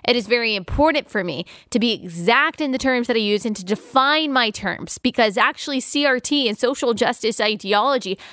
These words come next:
they're constantly using buzzwords without defining the terms at all,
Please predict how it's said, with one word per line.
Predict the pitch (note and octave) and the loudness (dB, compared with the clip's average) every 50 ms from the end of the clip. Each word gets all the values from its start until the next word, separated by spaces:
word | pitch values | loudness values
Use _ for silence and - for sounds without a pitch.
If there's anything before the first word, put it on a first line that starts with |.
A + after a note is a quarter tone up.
| - - - | -20 -4 0
they're | C4+ C4+ | 0 0
constantly | - - - D4+ D#4+ F4 - - D4 B3 A#3 A3+ | 0 2 2 2 2 2 2 0 0 0 0 0
using | G#3 G3 G3+ G3 G3 F#3 - G3 F#3+ F#3 | 0 2 2 2 2 2 0 -2 0 2
buzzwords | F#3+ F#3 F#3 F#3 G3+ G3+ G#3 G3+ A3+ - - | 2 0 2 2 2 2 2 0 -2 0 2
without | A3+ A#3+ - C#4+ D4 D#4 C4+ | 4 4 6 6 4 4 2
defining | C#4+ C#4 - B3+ A#3+ A#3+ A#3 A3+ G#3+ | -2 -2 0 0 0 0 -2 -2 -4
the | G#3 | -4
terms | - - A3+ G#3 G3 F#3+ | -2 0 0 0 0 2
at | G3 G3 | 2 4
all, | B3 C4+ C4 A#3+ - | 4 4 4 2 0